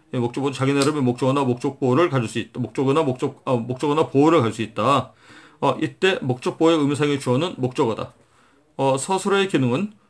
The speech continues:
본래 동사가 수행하는 것이, 수행하는 것이기 때문에 목적 보호도 동사일 수밖에 없으나 이때 목적 보호는 문장 전체의 서술어가 아니고 목적어와 어울려서 큰 테두리 안에서 목적어를 형성하는 것이므로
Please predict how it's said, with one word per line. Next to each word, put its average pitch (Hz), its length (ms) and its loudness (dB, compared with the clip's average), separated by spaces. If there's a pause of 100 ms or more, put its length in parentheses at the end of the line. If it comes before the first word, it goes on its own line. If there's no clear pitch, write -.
(140)
본래 147 280 4
동사가 156 360 2
수행하는 165 380 2
것이, 135 280 0
수행하는 156 340 0
것이기 127 320 0
때문에 120 440 -2 (260)
목적 139 380 -4
보호도 165 340 2
동사일 143 320 2
수밖에 135 300 -2
없으나 123 540 -2 (340)
이때 156 300 0
목적 143 340 0
보호는 131 440 0 (280)
문장 160 400 0
전체의 143 400 0
서술어가 151 460 0
아니고 127 440 -2 (380)
목적어와 160 540 2
어울려서 123 560 2 (280)
큰 - 340 -4
테두리 196 320 -4
안에서 139 200 0
목적어를 139 460 0
형성하는 170 400 -4
것이므로 127 540 -2